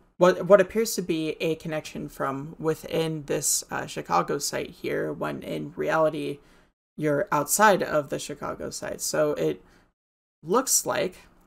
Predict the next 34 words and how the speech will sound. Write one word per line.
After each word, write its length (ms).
it 140
appears 500
to 80
be 300
that 260
you 240
are 160
directly 760
connected 640
within 640
the 180
Chicago 480
site. 300
That's 260
this 220
virtual 760
side 320
of 100
things. 300
The 100
virtual 400
referring 480
to 140
the 140
fact 320
that 240
it 160
appears 560
to 100
be 240
this 300
way, 160
but 200
it 140